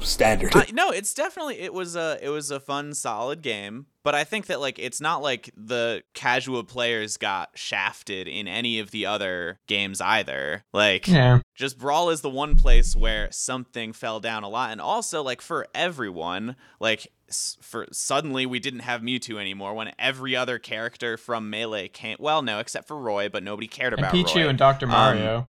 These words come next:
Speaker 3: People, those are characters that lots of people care about, you know?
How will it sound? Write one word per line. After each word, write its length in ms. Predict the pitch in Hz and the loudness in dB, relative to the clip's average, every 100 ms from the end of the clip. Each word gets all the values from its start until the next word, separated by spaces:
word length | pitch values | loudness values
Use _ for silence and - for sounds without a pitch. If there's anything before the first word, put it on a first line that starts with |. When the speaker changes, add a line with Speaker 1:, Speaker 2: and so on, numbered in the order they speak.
| - | 0
Speaker 3:
People, 460 | 170 170 156 147 151 | 2 4 4 2 -2
those 480 | 160 165 185 196 | -10 0 2 2
are 40 | 185 | 2
characters 500 | - 165 165 165 135 | 2 2 2 0 0
that 120 | 135 | 2
lots 260 | 135 170 160 | 4 4 2
of 80 | |
people 240 | 135 131 - | -4 -6 -6
care 280 | - 139 139 | 2 2 2
about, 360 | 110 104 117 | 0 -4 -4
you 80 | - | -4
know? 260 | 123 127 | 0 2